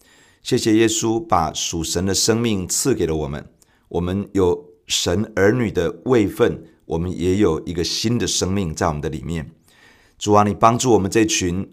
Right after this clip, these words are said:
我们相信你的人，我们的属灵的源头就是神自己。主啊，你帮助我们的心不断的放下自己，谦卑顺服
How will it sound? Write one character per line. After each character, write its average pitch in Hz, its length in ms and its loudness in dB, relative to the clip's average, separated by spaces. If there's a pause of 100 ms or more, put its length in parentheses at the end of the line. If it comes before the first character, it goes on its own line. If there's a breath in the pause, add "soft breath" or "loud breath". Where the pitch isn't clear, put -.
我 87 120 -2
们 85 160 -2
相 110 320 2
信 113 240 -2
你 87 60 -4
的 82 140 0
人， 78 280 -6 (260 soft breath)
我 90 100 -2
们 90 320 -2
的 95 100 0
属 87 240 -2
灵 87 160 -2
的 95 100 2
源 92 240 0
头 87 340 -2
就 95 140 -2
是 92 140 -2
神 80 320 -4
自 95 160 -2
己。 71 240 -10 (520 soft breath)
主 104 120 0
啊， 104 80 6
你 98 140 0
帮 110 220 4
助 117 140 0
我 101 100 6
们 90 120 0
的 90 80 2
心 110 480 0 (100)
不 98 120 -4
断 110 420 2
的 90 300 -2 (400)
放 117 340 -2
下 104 220 2
自 101 160 -4
己， - 260 -10 (400 soft breath)
谦 113 360 4
卑 107 220 6
顺 113 400 0
服 76 320 -8